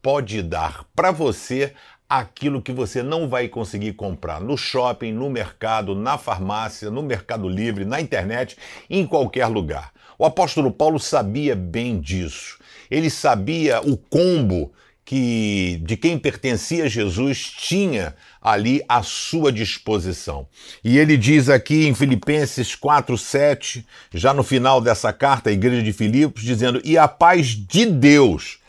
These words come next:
não é uma paz dos seus negócios, não é uma paz das suas reservas, não é uma paz na segurança da sua casa ou da sua família. Ele diz,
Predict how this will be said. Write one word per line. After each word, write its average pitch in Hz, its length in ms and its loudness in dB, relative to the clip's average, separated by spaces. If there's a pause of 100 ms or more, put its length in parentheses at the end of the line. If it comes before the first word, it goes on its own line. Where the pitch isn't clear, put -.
(200)
não 123 240 0
é 175 60 6
uma 190 180 4
paz 147 440 2
dos 104 200 -4
seus 151 220 -2
negócios, 143 800 2
não 104 180 -2
é 120 60 -4
uma 127 220 -2
paz 127 360 0
das 95 180 -4
suas 139 260 -4
reservas, 131 840 2 (260)
não 113 180 2
é - 40 6
uma 139 220 4
paz 131 340 2
na 113 140 -4
segurança 117 480 -2
da 98 120 -2
sua 120 280 -2
casa 131 400 4
ou 101 60 -2
da 95 120 0
sua 139 240 0
família. 127 580 0 (320)
Ele 147 160 4
diz, 139 300 6